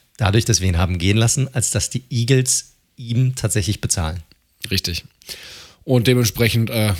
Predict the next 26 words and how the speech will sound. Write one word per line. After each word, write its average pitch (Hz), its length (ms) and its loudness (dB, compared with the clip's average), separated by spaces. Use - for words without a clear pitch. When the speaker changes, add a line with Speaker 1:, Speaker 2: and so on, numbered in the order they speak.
Speaker 2:
eine 107 440 0
gut 160 180 4
bezahlte 143 420 2
Saison 127 380 4
auf 92 120 0
jeden 107 160 4
Fall 107 160 0
für 110 120 -2
den 110 100 2
Kollegen 104 280 2
Bradbury 135 440 2
über 117 160 0
seine 101 180 0
sportliche 104 420 0
Qualität. 107 720 0
Ich 123 180 -4
glaub, 139 200 2
da 208 100 0
ist - 160 0
die 180 80 -2
nächste 156 280 0
Saison 139 340 0
schon 151 180 -2
nochmal 147 240 4
so 135 80 2
eine 131 320 2